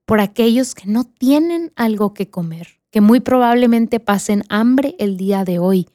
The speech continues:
para que el Señor provea también para esas personas. Así como el día de hoy nos regala a nosotros, que les regale a mis hermanos también, que no les falte el pan en su mesa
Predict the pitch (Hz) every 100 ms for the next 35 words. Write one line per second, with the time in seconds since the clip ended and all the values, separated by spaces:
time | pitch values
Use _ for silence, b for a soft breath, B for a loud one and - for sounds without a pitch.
0 | _ _ _ - 214 202 214 208 - 208
1 | 226 262 302 _ _ _ _ - 208 190
2 | 202 220 202 165 _ _ 196 196 202 202
3 | 196 185 180 196 - 202 - - 170 175
4 | 175 - _ _ _ - 202 226 220 247
5 | 240 208 214 208 202 214 226 202 180 180
6 | 180 190 196 190 - 202 208 208 - 196
7 | 190 170 190 190 214 233 214 185 190 190
8 | 190 180 180 180 185 - 180 170 170 170
9 | 175 _ _ _ - 208 190 202 202 -
10 | 202 214 208 214 180 175 190 196 202 202
11 | 196 185 190 175 185 196 -